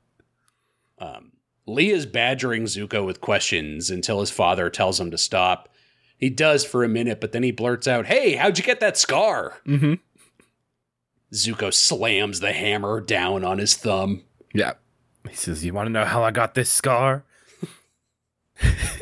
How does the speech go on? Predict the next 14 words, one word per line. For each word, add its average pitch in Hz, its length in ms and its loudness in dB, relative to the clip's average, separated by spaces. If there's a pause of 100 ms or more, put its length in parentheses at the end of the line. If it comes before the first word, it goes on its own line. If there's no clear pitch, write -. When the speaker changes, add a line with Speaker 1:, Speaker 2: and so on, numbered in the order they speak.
(220)
Speaker 2:
And 269 100 6
he 156 80 4
tells 127 340 2
the 113 100 6
first - 480 2
of 107 180 0
many 117 280 4
s-, 117 120 0
different 113 420 0
stories 98 460 4
in 92 80 -2
the 95 100 0
episode. 92 580 -4
<laughs> - 40 -20